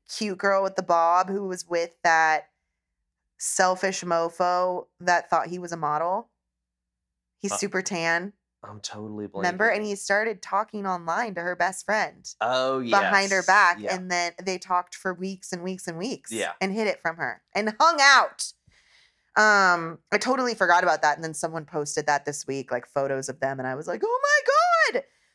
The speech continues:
Speaker 1: But anyway, you're right. It does seem like, okay, there's gotta be something more going on here. But this just gets so weird because he starts saying, "Sarah has told, Sarah told me that, like,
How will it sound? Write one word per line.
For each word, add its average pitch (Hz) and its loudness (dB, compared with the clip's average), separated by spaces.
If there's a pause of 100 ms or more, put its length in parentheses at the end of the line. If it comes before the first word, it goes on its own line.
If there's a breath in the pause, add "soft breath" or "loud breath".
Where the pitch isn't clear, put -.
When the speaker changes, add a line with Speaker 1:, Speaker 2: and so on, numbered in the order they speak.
(140)
Speaker 1:
But 240 2
anyway, 160 0
you're 190 0
right. 180 2
It 185 -2
does 170 4
seem 165 -8
like, 156 -4
okay, 165 -4
there's 151 -6
gotta 175 2
be 175 -8
something 160 -14
more 160 -4
going 175 -6
on 143 -4
here. 120 -16 (380)
But 247 0
this 349 0
just 349 -4
gets 226 0
so 226 0
weird 226 0
because 214 0 (260)
he 269 -4
starts 220 -2
saying, 151 -4
"Sarah 214 2
has 214 -2
told, 190 -2 (880)
Sarah 233 2
told 190 -2
me 196 -6 (300)
that, 170 4
like, 165 0